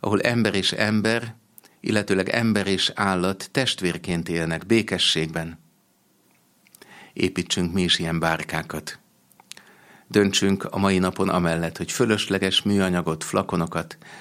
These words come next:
nem használok, nem pusztítom a gyönyörű teremtett világot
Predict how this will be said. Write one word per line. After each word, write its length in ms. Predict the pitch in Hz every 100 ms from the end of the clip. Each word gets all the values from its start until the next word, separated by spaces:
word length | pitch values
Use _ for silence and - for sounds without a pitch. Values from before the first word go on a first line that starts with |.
| -
nem 200 | - 104
használok, 640 | 92 85 - 80 80 80 - - _ _ - - - -
nem 180 | 120 110
pusztítom 760 | 92 - - 80 80 78 80 - - - -
a 60 |
gyönyörű 440 | 90 110 107 101 101
teremtett 580 | - 92 90 87 82
világot 600 | 85 82 82 78 78 -